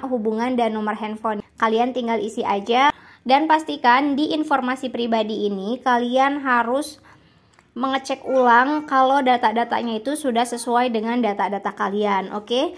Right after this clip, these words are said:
Setelah itu langsung aja kalian tinggal klik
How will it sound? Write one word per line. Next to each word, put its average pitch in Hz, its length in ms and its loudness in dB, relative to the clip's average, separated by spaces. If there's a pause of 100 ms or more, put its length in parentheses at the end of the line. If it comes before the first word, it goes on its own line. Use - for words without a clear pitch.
(280)
Setelah 285 320 0
itu 285 240 -2
langsung 262 400 0
aja 240 320 -2
kalian 254 320 2
tinggal 247 480 0
klik 302 240 -4